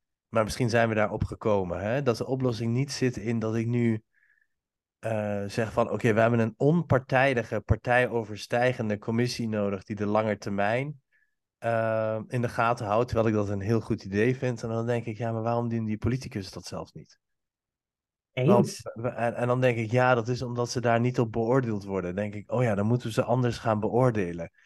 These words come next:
Speaker 1: Maar ja, hoe doe je dat dan? En dan denk ik, "Ja, ergens moeten we ook gewoon, zit het misschien in de educatie van dat we zelf beter moeten gaan."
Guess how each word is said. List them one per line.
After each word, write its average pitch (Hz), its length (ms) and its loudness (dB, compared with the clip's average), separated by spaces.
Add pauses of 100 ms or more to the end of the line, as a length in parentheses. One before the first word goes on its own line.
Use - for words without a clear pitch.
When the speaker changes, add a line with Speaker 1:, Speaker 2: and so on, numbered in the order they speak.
(440)
Speaker 1:
Maar 117 100 0
ja, 113 100 2
hoe 117 120 2
doe 131 180 6
je 135 80 8
dat 101 200 4
dan? - 280 -6 (140)
En 113 100 -12
dan 117 100 -6
denk 117 180 -4
ik, 107 140 -8
"Ja, 123 260 -4
ergens 143 460 -2
moeten 131 240 -6
we 123 60 -4
ook 120 360 0
gewoon, 113 400 -4
zit 117 240 -6
het 120 80 -12
misschien 113 380 -6
in 113 140 -2
de 110 100 -2
educatie 107 1000 -2
van 101 160 -4
dat 98 180 -6
we 104 100 -6
zelf 104 500 2 (920)
beter 113 460 4
moeten 107 280 0
gaan." 104 240 0